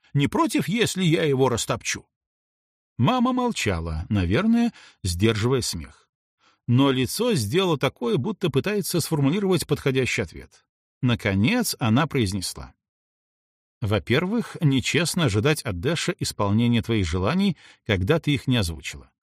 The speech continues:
Он не телепат. Во-вторых,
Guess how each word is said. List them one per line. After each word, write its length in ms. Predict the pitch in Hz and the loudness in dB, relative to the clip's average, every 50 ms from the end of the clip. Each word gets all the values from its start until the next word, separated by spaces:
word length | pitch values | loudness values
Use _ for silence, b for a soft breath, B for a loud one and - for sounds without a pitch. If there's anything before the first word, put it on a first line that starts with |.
| _ _ _ _ | _ _ _ _
Он 300 | - 165 214 233 220 214 | -2 0 2 4 4 4
не 100 | 220 208 | 4 2
телепат. 560 | 147 - 160 123 110 - - - 78 - _ _ _ _ _ _ _ _ _ _ _ _ _ _ _ - | 2 0 -2 -2 -2 -4 -8 -14 -18 -20 _ _ _ _ _ _ _ _ _ _ _ _ _ _ _ 0
Во-вторых, 720 | 123 139 143 - - - 143 180 240 247 180 - - - | 2 2 2 2 2 0 2 2 2 0 0 -2 -4 -8